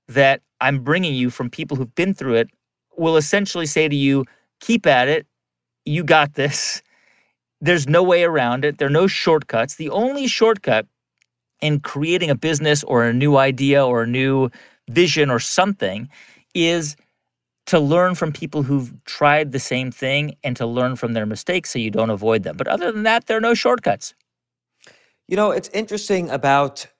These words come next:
Speaker 2: the pain aspect and the fact that people will tell you, you know, "You can't, you can't do that. What are you doing? You've, Sarah, you've never made a clothing line before." And I, uh, or, you know,
Speaker 1: Yeah.
Speaker 2: "Brian and Joe, you've never made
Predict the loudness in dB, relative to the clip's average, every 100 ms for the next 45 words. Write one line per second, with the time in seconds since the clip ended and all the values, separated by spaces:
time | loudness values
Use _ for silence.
0 | _ _ -8 -8 -8 -8 -4 -4 -4 -4
1 | -4 -2 -4 -4 -6 -2 -2 -2 -4 -8
2 | -12 -8 -4 -4 -4 -4 -2 0 0 -2
3 | -6 _ _ _ -10 -6 -4 -4 -6 -6
4 | -4 -2 -2 -2 -8 _ _ _ -14 -4
5 | -2 -2 -2 0 2 2 2 4 4 4
6 | 0 -4 -8 _ _ _ _ -20 _ -14
7 | -2 2 4 4 2 0 2 2 2 2
8 | 2 2 -2 -4 -6 -4 -2 0 0 0
9 | 0 -2 -4 0 2 2 0 -8 _ -4
10 | -2 0 2 2 2 4 4 2 -2 _
11 | _ _ _ _ 0 2 2 -2 _ 0
12 | 0 0 _ 0 2 4 2 0 2 4
13 | 4 2 0 0 2 2 4 2 0